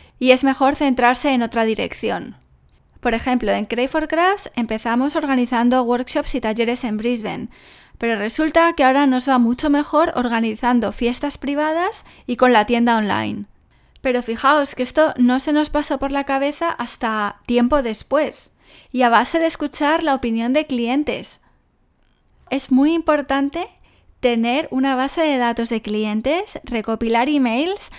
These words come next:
a través de cajitas de suscripción en la web o como os dé la gana, de tal forma que cuando hagas una promoción, ofrezcas un nuevo servicio,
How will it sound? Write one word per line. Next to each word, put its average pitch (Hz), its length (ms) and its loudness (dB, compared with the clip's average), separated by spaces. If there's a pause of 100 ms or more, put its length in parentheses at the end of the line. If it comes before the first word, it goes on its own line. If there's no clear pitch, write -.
(200)
a 233 100 -2
través 226 280 0
de 277 100 2
cajitas 254 460 -2
de 233 140 -6
suscripción 220 760 -6
en 202 120 -6
la 190 140 0
web 302 380 0
o 202 200 -8
como 202 300 -6
os 196 180 -10
dé 220 280 -4
la 214 120 -4
gana, 240 300 -4 (560)
de 269 120 4
tal 285 200 4
forma 320 640 2
que 247 220 -2
cuando 233 500 0
hagas 285 380 0
una 339 180 0
promoción, 269 840 -2
ofrezcas 262 680 -4
un 294 120 0
nuevo 269 240 -2
servicio, 262 720 -4